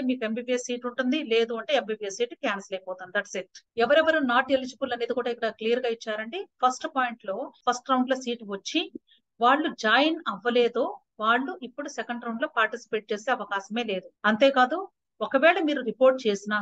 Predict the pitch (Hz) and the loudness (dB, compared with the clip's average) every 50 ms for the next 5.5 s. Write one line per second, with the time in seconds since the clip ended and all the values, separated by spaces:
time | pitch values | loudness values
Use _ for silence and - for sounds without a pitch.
0 | 208 - 202 196 269 339 392 - _ _ _ - 294 349 370 359 330 262 214 - | -4 -4 0 0 0 0 0 -4 _ _ _ 0 4 4 4 4 4 2 0 -2
1 | 277 277 277 247 226 226 - - 233 226 226 233 233 233 226 - 214 208 - - | -4 0 2 0 0 0 -2 -8 -8 -6 -2 -2 -2 -2 -2 -6 -10 -14 -12 -8
2 | 214 214 208 196 - 202 202 202 - 247 226 196 170 - - _ _ - - _ | -6 -6 -6 -6 -4 -4 -6 0 4 4 4 4 2 -2 -10 _ _ -20 -20 _
3 | _ 196 208 226 254 262 277 269 269 247 233 240 294 311 302 - 233 220 - - | _ 4 4 4 6 4 2 0 0 -4 -2 0 0 0 0 -4 -12 -10 -6 0
4 | 277 277 226 220 214 220 240 254 240 202 214 - _ _ _ _ - - 240 247 | 0 0 0 0 -2 -4 -4 -4 -4 -6 -8 -10 _ _ _ _ -2 0 0 2
5 | 294 285 269 254 247 240 233 240 285 | 2 2 2 2 2 0 0 0 -2